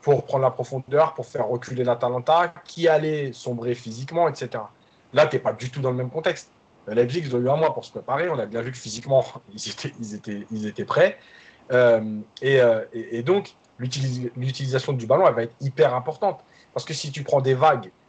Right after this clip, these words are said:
si tu ré-, si tu réussis pas à trouver tes attaquants pendant une heure, euh, ça va pas être le même résultat contre l'Atalanta. Donc, euh, oui, il faut. Après, le problème, encore une fois, c'est que de toute façon, euh, il reste quatre, enfin, il reste quatre milieux de terrain dans,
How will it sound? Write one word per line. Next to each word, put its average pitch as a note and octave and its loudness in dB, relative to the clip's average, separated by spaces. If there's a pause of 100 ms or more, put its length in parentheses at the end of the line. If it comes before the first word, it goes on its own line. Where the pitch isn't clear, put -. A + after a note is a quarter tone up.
(140)
si - -12
tu C#3 -8
ré-, C#3 -6
si - -12
tu C3 -10
réussis C3+ -4
pas D3+ 4
à C3+ 0
trouver B2+ -6
tes C3 -6
attaquants C3+ -4
pendant G#2+ -8
une A#2 -4
heure, E3+ 2 (380)
euh, F#2+ -6
ça - -2
va A2+ 4
pas B2 4
être B2 0
le B2 -2
même B2 0
résultat A#2+ -2
contre - -10
l'Atalanta. F3+ -2 (360)
Donc, C#3 -2 (320)
euh, G#2+ 0
oui, G#3 2
il C#3+ -4
faut. C#3+ -4
Après, C3+ 2
le G3 4
problème, F#3+ 2
encore D#3+ -2
une D#3 -4
fois, G#3 2
c'est C3+ -8
que B2+ -10
de C#3+ -6
toute D#3 -12
façon, G3 -2 (640)
euh, B2 4 (100)
il C3+ 2
reste E3 2
quatre, - 0 (140)
enfin, - -14 (800)
il A2 -8
reste D3 2
quatre E3+ 0
milieux C#3+ -4
de C3+ -10
terrain D3 -4
dans, A#2+ -4